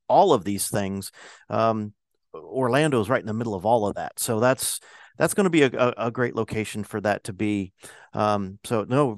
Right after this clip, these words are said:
it, it's a lot of great stuff to look forward to. Um, one thing I would like to make a pitch out there to the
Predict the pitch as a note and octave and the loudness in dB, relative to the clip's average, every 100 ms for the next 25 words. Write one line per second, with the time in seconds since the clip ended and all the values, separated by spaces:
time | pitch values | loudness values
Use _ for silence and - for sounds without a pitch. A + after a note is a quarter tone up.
0 | - A2+ A#2 - G#2 - - B2 C#3 C3+ | -4 -4 -4 -6 -8 -8 -6 0 2 2
1 | C#3+ C#3+ - C3 - A#2 - C3 C3 - | 0 0 0 -2 -2 -10 -6 -4 -2 -2
2 | G2+ F2+ - - - - A#2+ A2+ - _ | -2 -2 -8 -20 -14 -2 0 -2 -8 _
3 | _ B2+ F#3+ F#3 F#3+ F3 D#3+ G3+ A3+ B2+ | _ 2 4 4 4 4 4 2 2 0
4 | C3 B2 A#2 - D3 D3 C#3+ B2+ - B2+ | 0 -2 -2 0 2 2 2 2 2 0
5 | C#3+ - B2+ A#2+ B2 B2 | 0 -4 -6 -2 0 0